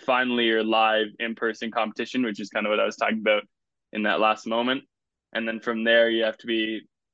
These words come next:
top five to ten, depending on the strength of your field, to make the games finally. So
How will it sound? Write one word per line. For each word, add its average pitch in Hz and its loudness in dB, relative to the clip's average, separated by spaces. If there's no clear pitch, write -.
top - -2
five 120 0
to 117 -12
ten, 113 -10
depending 110 -8
on 104 -4
the 117 -6
strength 107 -4
of 110 -2
your 107 0
field, 107 2
to 117 -2
make 107 -2
the 107 -4
games 104 -4
finally. 104 -4
So 104 0